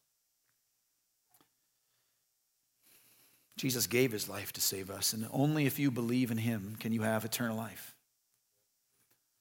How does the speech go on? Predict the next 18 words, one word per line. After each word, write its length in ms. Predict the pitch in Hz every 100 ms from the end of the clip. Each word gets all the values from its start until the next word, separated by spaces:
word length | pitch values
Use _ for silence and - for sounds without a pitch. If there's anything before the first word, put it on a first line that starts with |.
| _ _ _ _ _ _ _ _ _ _ -
If 60 |
you 80 | 135
don't 140 | 156 147
believe 300 | 143 139 131
in 40 |
the 60 | 131
Lord 200 | 131 120
Jesus 260 | 127 120
for 140 | - 113
salvation, 600 | 123 117 127 - 117 110
you 100 | 120
need 180 | 123
to 160 | - 107 101
repent 400 | 113 131 123 -
today 340 | 98 117 101
of 100 | 98
your 120 | 101
sins 560 | - 131 113 104 117